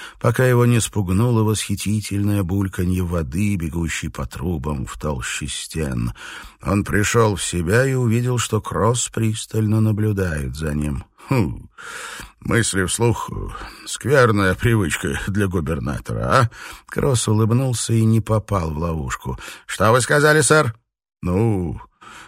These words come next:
как вы говорите, это действительно не наше дело". Губернатор решительно допил шерри, и Кросс понял, что свободен. Он поднялся. "Благодарю вас, сэр".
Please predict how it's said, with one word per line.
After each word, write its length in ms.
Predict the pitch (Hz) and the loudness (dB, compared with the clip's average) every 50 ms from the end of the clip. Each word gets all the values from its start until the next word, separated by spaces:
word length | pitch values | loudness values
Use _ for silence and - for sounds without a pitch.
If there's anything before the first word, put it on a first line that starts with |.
| _ _ | _ _
как 240 | - 101 101 92 | 4 4 4 4
вы 120 | - 101 101 | 2 2 4
говорите, 460 | 110 110 110 110 113 110 - 104 101 | 4 6 6 6 6 4 4 2 0
это 100 | 98 82 | 0 0
действительно 800 | 71 80 87 - - - - 107 139 160 - _ _ - 135 139 | -2 -4 -4 -4 -4 -2 -2 -2 -2 -2 -4 _ _ -6 -4 -2
не 200 | 135 127 107 95 | 0 0 2 2
наше 500 | 85 76 71 80 101 113 107 - - - | 2 0 0 2 0 0 0 -4 -6 -8
дело". 560 | 62 55 50 - 53 60 60 58 60 58 58 - - - - _ _ _ - _ _ _ _ | -8 -8 -8 -6 -4 -2 -2 -2 -2 -4 -6 -6 -10 -12 -18 _ _ _ -20 _ _ _ _
Губернатор 760 | - 107 127 120 139 139 147 160 165 156 120 - 127 123 117 | 0 0 2 4 4 4 4 2 0 0 0 -2 0 0 2
решительно 640 | 110 110 104 - - 120 110 - 107 104 104 107 104 | 2 2 2 2 0 -2 0 0 0 0 2 0 2
допил 460 | 92 101 104 - - 92 90 73 64 | 2 0 0 0 -2 -4 -4 -2 -4
шерри, 600 | - - - - 131 131 120 117 117 117 117 110 110 - - - - - - - _ | -6 -4 -2 0 0 0 0 2 2 2 2 0 -2 -8 -16 -18 -18 -18 -20 -8 _
и 120 | - 160 147 | 0 0 2
Кросс 400 | - 143 143 139 131 117 - - | 2 2 2 4 4 2 0 -2
понял, 460 | - 117 117 120 113 110 110 104 101 | 2 4 4 6 6 4 4 2 2
что 300 | 92 - - - - 98 | 0 -2 -4 -4 -4 -4
свободен. 1080 | 92 - - - 85 85 85 76 62 60 52 50 - - - 50 50 50 50 50 50 - _ _ - - - - - - - - - _ _ _ - | -4 -4 -4 -4 -2 -2 -2 -4 -4 -6 -10 -10 -10 -10 -10 -8 -8 -8 -8 -10 -12 -14 _ _ -20 -20 -20 -20 -20 -20 -20 -20 -20 _ _ _ -2
Он 180 | 98 98 87 | 0 0 0
поднялся. 760 | - 98 95 87 87 87 87 82 80 82 - - 78 76 76 - - - - | 2 0 0 0 0 0 0 -2 -2 -4 -4 -4 -4 -4 -6 -6 -12 -12 -2
"Благодарю 500 | 85 107 120 113 120 110 117 120 143 151 | 2 2 4 4 6 6 6 6 8 6
вас, 180 | 127 101 85 - | 6 4 2 2
сэр". 380 | - - 76 76 - - - | 0 0 0 -2 -2 -4 -8